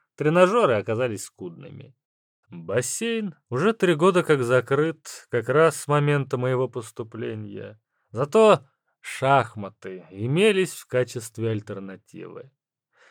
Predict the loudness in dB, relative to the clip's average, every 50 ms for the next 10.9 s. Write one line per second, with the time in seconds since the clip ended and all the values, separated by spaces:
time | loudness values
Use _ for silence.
0 | _ _ 0 2 2 2 2 0 -2 -2 -2 -2 -2 -2 0 0 2 2 2 2
1 | 2 4 2 2 4 2 2 2 2 -2 _ 2 4 4 4 2 0 0 2 4
2 | 4 4 4 2 0 -6 -8 -8 -8 -8 -6 -6 -4 -4 -4 -4 -4 -6 -8 -10
3 | -14 -16 -16 -14 -16 -16 -18 _ _ _ _ _ _ _ -20 -20 -18 -18 -18 -18
4 | -18 -20 -20 -12 -8 -8 -8 -8 -8 -8 -2 2 4 4 4 4 4 2 0 -2
5 | -2 -2 -2 -2 -2 -2 -4 -4 -6 -8 -12 -16 _ -18 -10 -4 -2 0 0 0
6 | -2 -4 -6 -8 -6 -4 -4 -2 -2 0 0 0 0 -2 -4 -6 -10 -8 -8 -10
7 | -10 -8 -6 -6 -6 -6 -8 -14 -14 -14 -14 -14 -14 -14 -12 -8 -4 -4 -4 -2
8 | -2 -2 -2 -2 -2 -2 -4 -4 -4 -2 0 0 2 0 0 0 -2 -2 -2 -4
9 | -4 -4 -6 -8 -10 -8 -8 -8 -8 -8 -6 -4 -4 -4 -4 -4 -8 -16 -16 -16
10 | -16 -14 -12 -12 -12 -12 -12 -14 -14 -14 -14 -16 -18 -20 _ _ _ _